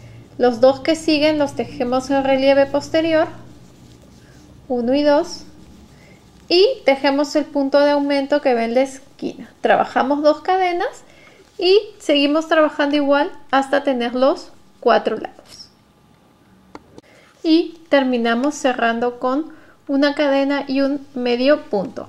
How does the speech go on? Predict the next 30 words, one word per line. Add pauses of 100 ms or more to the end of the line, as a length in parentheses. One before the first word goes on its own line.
(120)
Ahora,
vamos
a
repetir
esta
hilera
tres
veces. (480)
Recuerden
que
aquí
siempre
hay
que
aumentar
en
todas
las (480)
hileras. (140)
Entonces, (520)
el
primer
punto
siempre
son
tres
cadenas. (640)
Y
levantamos (1400)
uno,